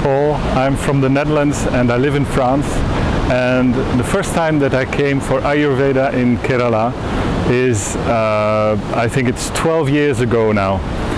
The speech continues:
And since then we visited, uh, several places, uh, to do Ayurvedic treatments.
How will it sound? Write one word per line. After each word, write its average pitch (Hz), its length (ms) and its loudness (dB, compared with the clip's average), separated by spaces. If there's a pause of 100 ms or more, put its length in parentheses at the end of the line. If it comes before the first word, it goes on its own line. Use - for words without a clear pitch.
(340)
And 120 380 0
since 156 280 -2
then 156 240 0
we 143 100 2
visited, 127 480 -2 (180)
uh, 110 560 0
several 165 480 0
places, 135 800 -2
uh, 113 440 0
to 123 100 0
do 147 160 2
Ayurvedic 131 640 0
treatments. 120 500 0